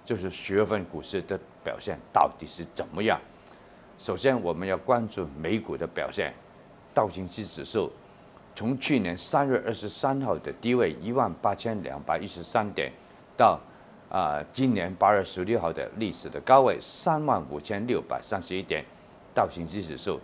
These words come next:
累计的升幅有一万七千四百一十八点，等于说已经上升了差不多九十六个percent，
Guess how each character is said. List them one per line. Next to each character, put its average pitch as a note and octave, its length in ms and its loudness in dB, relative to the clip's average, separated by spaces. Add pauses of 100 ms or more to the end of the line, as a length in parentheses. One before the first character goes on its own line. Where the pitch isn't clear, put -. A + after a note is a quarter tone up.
累 F#2+ 140 2
计 G#2 120 -4
的 F2+ 140 0
升 F#2+ 220 -6
幅 D#2+ 100 -6
有 D2 180 -2 (120)
一 C3 160 2
万 C#3 320 6
七 - 180 -6
千 A2+ 260 -4
四 - 240 -4
百 D2+ 220 -4
一 F2 100 -10
十 F2+ 120 -8
八 G2 200 6
点， C2+ 220 -2 (420)
等 F#2 140 -2
于 F#2 80 -2
说 F2 240 0
已 E2+ 80 -10
经 F#2 180 -8
上 G#2 240 0
升 G2+ 160 -2
了 F2 60 -4
差 G2+ 160 4
不 G2 140 0
多 F#2+ 120 -6
九 D#2 220 -4
十 - 140 -8
六 F#2+ 180 0
个 - 160 -8
percent， - 380 -2